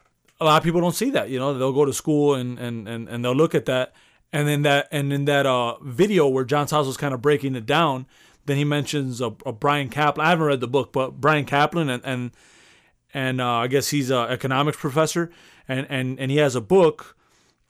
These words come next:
which, which pretty much, let me see if I could get the title of it. And, uh, you know, I, I'm interested in reading it just 'cause, like, it sounds like some interesting shit, whether I agree with it or not.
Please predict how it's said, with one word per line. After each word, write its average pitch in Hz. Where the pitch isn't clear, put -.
which, 135
which 139
pretty 185
much, -
let 147
me 135
see 143
if 127
I 127
could 113
get 123
the -
title 123
of 107
it. 110
And, 143
uh, 139
you 247
know, 185
I, 120
I'm 170
interested 180
in 147
reading 175
it 185
just 135
'cause, 131
like, 117
it 135
sounds 160
like 139
some 135
interesting 143
shit, 165
whether 143
I 139
agree 139
with 165
it 165
or 165
not. 170